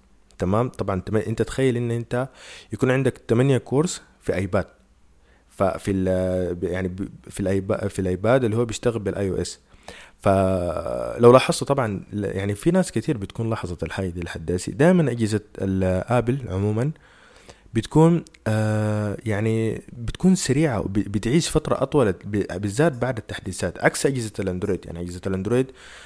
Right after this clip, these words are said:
بعد، آه، سنة سنتين ب-، أو بعد تحديث تحديثين أو يعني بتلقى إنه الجهاز بقى خلاص أول حاجة ما بيتحدث لقدام، عادة ال-، ما بتتحدث لقدام،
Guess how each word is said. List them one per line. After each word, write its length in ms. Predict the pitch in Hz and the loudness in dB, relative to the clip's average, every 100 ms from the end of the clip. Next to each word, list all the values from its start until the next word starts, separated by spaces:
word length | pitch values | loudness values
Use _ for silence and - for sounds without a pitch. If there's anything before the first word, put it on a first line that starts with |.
| - - | -20 -2
بعد، 440 | 104 98 95 98 | 2 2 0 0
آه، 240 | 101 101 92 | 2 4 0
سنة 320 | - 147 127 | 0 2 2
سنتين 720 | - 107 98 120 139 156 165 - | -2 -6 -2 -2 0 0 -4 -8
ب-، 80 | - | -8
أو 200 | - 131 | 0 2
بعد 160 | 123 104 | 2 0
تحديث 380 | - 113 127 - | -2 -4 -6 -4
تحديثين 720 | 117 101 104 104 127 143 151 - | -6 -4 -4 -4 -2 -2 -4 -6
أو 200 | 80 - - _ _ _ 131 | -6 -6 -12 _ _ _ -4
يعني 180 | 123 | -2
بتلقى 460 | 123 120 117 156 143 | 0 -2 0 2 4
إنه 140 | 147 | 4
الجهاز 400 | 135 117 131 143 | 2 2 2 2
بقى 360 | 120 127 151 151 | 0 -2 0 -2
خلاص 260 | - 131 135 | 0 0 4
أول 220 | 151 147 | 6 6
حاجة 300 | - 139 147 | 4 -2 0
ما 100 | 127 | 2
بيتحدث 520 | 175 175 - 143 139 123 | 2 2 0 -2 -4 -4
لقدام، 400 | 104 87 107 160 - - - - | -6 -2 -2 -2 -6 -20 -20 -6
عادة 200 | 113 113 107 | 2 4 4
ال-، 560 | 104 95 90 90 90 110 | 0 0 -2 -4 -2 0
ما 80 | |
بتتحدث 440 | 123 110 113 101 95 | 0 -2 -6 -8 -8
لقدام، 360 | 87 92 110 | -6 -2 -2